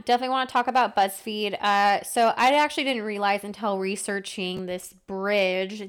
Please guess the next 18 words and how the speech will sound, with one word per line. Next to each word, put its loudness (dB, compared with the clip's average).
that 0
BuzzFeed -4
has -4
their -8
own -10
paranormal -12
team -14
of -4
these -6
two -4
guys 2
that, 2
uh, 2
one 0
of 0
them 0
actually -6
believes -8